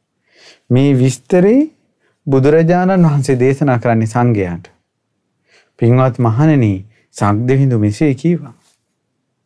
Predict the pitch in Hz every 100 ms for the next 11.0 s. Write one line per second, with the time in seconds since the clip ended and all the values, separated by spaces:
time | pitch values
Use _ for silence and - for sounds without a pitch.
0 | _ _ _ _ - 123 131 120 123 117
1 | 117 - 135 147 143 143 131 147 165 202
2 | 139 110 98 - - - 139 _ _ _
3 | _ _ _ 160 143 156 160 170 165 -
4 | 214 208 151 - - _ _ _ _ _
5 | _ _ _ _ _ - - 139 120 113
6 | 113 - - 135 143 139 120 139 156 170
7 | 180 156 139 143 160 151 160 165 151 123
8 | 117 110 98 98 117 143 151 165 160 160
9 | 156 143 139 139 151 143 - 135 139 135
10 | 131 123 135 135 131 131 143 139 165